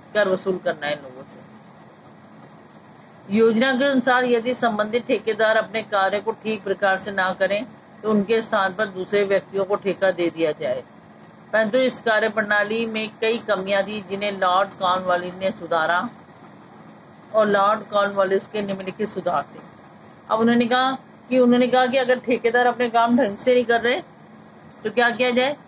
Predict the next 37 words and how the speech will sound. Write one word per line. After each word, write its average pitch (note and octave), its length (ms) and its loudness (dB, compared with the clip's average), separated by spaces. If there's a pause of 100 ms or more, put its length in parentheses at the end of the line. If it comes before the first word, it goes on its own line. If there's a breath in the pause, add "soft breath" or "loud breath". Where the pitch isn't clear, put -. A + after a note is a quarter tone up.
(1700)
उनसे A#3+ 360 4
वो B3+ 140 6
ठेका B3 340 2
ले A3+ 160 2
लिया A#3 200 2
जाए A#3 180 2
और A#3+ 200 2
दूसरे G#3 340 -2
ठेकेदारों G#3 560 0
को A3+ 300 0
ठेका A#3 400 0 (360)
दे G#3 140 2
दिया F3 240 0
जाए, - 200 -12 (680)
उनको A3 280 2
भाई G3+ 380 -2
नहीं A3 180 -4
कर G#3+ 200 0
पा G#3 140 0
रहे G3+ 100 0
काम G3 220 -4
तो G3+ 100 -8
ना F3+ 300 -2
करें। D#3 160 -14 (720)
तो A3 80 2
ले, A3 220 0 (340)
तो G#3 260 -2
कह G#3 140 -2
रहे A3 140 0
कि A3 120 -2
इस A#3 160 -2
type G3+ 220 0
से G#3+ 100 0
कर G3+ 140 0
दिया, G#3 160 0
लेकिन G#3+ 460 -4 (360)
एक G3+ 140 -2